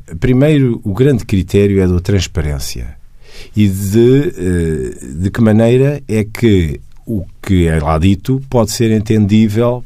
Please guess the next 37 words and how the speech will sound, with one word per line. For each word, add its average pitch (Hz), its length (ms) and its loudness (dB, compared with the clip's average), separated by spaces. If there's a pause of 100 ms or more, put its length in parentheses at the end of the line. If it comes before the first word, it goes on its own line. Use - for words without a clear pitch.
(120)
para 107 500 0
o 120 140 -2
cidadão. 76 480 -4 (1080)
O 143 100 -6
que 165 120 2
não 175 160 4
é, 104 180 0 (500)
por 202 120 4
vezes, 143 280 2
nem 165 140 4
para 156 120 0
os 143 80 0
especialistas. 92 760 -2 (400)
E, 69 60 -10
portanto, 85 300 -4
está-se - 320 -4
a 92 40 0
ver 107 240 0
que 117 380 0
nunca 92 340 0
é 98 320 2
um 90 180 0
orçamento, 92 540 -2
nunca 98 200 2
é 110 100 4
um 107 140 2
documento 101 420 0
para 98 120 -4
ser - 160 -4
lido 104 200 0
pelo 87 200 -4
cidadão 87 400 -4
português, - 460 -10
que - 80 -18
paga 110 240 2
os 107 140 0
impostos 131 520 -2